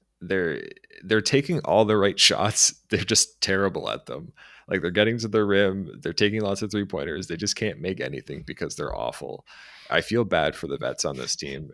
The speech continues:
That's Eric Gordon, Daniel House, and, and Daniel Tice. Uh, I feel like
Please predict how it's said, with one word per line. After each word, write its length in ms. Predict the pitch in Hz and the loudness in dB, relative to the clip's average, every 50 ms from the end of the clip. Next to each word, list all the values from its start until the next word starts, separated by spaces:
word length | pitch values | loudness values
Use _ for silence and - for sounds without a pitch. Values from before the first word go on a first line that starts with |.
| - | -10
That's 180 | - 82 - - | -12 -10 -8 -4
Eric 280 | - 78 82 76 - - | -2 -2 -2 -2 -4 -6
Gordon, 300 | 67 65 69 71 67 62 | -4 -4 -4 -4 -6 -8
Daniel 300 | 65 67 67 69 - 57 - | -8 -6 -6 -6 -8 -8 -8
House, 440 | 69 64 67 69 - - - - - _ - | -6 -6 -4 -4 -4 -4 -4 -4 -8 _ -14
and, 340 | 73 69 65 65 67 67 - _ - | -12 -12 -12 -12 -16 -20 -20 _ -20
and 120 | - 65 | -20 -14
Daniel 260 | 64 65 - - 65 | -12 -12 -12 -12 -14
Tice. 480 | - - - - - 65 - - - - _ _ - - - - _ _ _ _ _ _ - - - | -12 -10 -10 -8 -6 -4 -4 -4 -4 -6 _ _ -20 -20 -20 -20 _ _ _ _ _ _ -20 -20 -20
Uh, 280 | - - - - - - - _ _ _ _ - - - - | -18 -20 -20 -20 -20 -20 -20 _ _ _ _ -20 -20 -10 -8
I 80 | 101 - | -8 -6
feel 240 | - 107 110 110 101 | 0 2 4 4 6
like 360 | 92 87 87 82 71 82 | 4 4 2 2 -2 -10